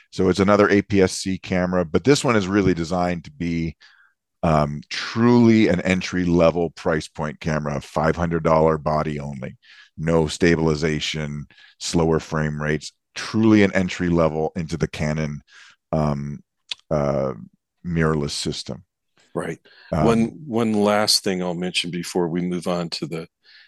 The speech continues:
Speaker 2: Nik stuff, and this is pertaining to Fuji. There are about a dozen firmware updates or so out too, because they're updating all the cameras that will work with the new app to be
Speaker 1: Oh, okay.
Speaker 2: compatible.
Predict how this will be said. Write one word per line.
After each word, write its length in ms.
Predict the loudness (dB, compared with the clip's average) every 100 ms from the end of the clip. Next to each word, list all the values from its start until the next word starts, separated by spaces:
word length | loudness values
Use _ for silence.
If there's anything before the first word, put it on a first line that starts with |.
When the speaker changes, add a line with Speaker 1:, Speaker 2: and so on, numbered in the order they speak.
| _
Speaker 2:
Nik 220 | -4 -2 0
stuff, 280 | -2 -2
and 80 | -2
this 140 | -2 -2
is 60 |
pertaining 600 | -6 -8 -4 -2 -2 -4
to 100 | -6
Fuji. 520 | -4 -4 -2 -4 -10 _ -20 -20 _ 0
There 80 | 0
are 20 |
about 240 | 2 0
a 80 | -2
dozen 500 | 0 2 2 0 -4
firmware 680 | -8 -4 -2 -2 -2 -4 -6
updates 520 | -6 -6 -2 -2 -2
or 80 | -2
so 360 | -2 -2 -4
out 200 | -6 -8 _ _ _ _ -6
too, 360 | -4 -4 -6 -14 -20 -20 -20 _
because 320 | -6 -2 -2
they're 220 | 0 0 0
updating 520 | -2 -2 -4 -4 -6
all 240 | -2 -2
the 120 | -2
cameras 580 | -4 -4 -2 -2 -4 -4
that 140 | -4 -6
will 200 | -8 -6
work 320 | -4 -4 -4
with 180 | -8 -8
the 80 |
new 260 | -10 -8 -6
app 320 | -4 -6 -8 _ _ _ _ -14
to 100 | -6
be 160 | -4 0
Speaker 1:
Oh, 40 |
okay. 40 | 0 0
Speaker 2:
compatible. 580 | 0 0 0 -2 -6